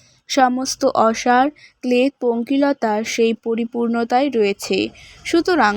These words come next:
সৃষ্টির রূপটাই হচ্ছে ক্লেদময়, পৃথিবীর রূপটাই হচ্ছে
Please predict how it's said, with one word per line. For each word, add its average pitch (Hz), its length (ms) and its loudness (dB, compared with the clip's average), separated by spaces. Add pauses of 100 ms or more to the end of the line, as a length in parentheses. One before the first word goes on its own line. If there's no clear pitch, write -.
(360)
সৃষ্টির 269 580 0
রূপটাই 254 460 0
হচ্ছে 269 420 -4
ক্লেদময়, 202 720 0 (960)
পৃথিবীর 269 600 2
রূপটাই 262 480 0
হচ্ছে 285 440 0